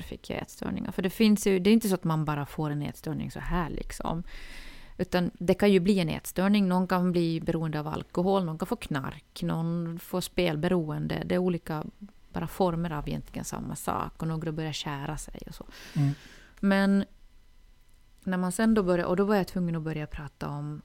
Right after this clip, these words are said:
Speaker 1: om mamma, vilket jag inte hade gjort. Och då började det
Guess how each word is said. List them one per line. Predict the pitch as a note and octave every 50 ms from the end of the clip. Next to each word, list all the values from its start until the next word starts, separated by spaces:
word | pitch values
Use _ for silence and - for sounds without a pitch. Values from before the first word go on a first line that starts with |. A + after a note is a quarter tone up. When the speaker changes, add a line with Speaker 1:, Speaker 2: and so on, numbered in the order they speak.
| _ _ _
Speaker 1:
om | - E3 E3 F3
mamma, | G#3+ A3+ - - D3 - - F3+ E3 - _ _ -
vilket | - E3+ E3 - D#3+ D#3
jag | D3 C#3+
inte | C#3+ C#3 - - C#3
hade | C#3 - - - - -
gjort. | - - - _ - - - - _ _ _ _ _ _ _ _ _ _ _ _ _ _ _ _ _ _ _
Och | - F#3 F3
då | - G#3+ G#3+ G#3+
började | G3 G3 F#3+ F3+ F3+ E3+
det | D#3+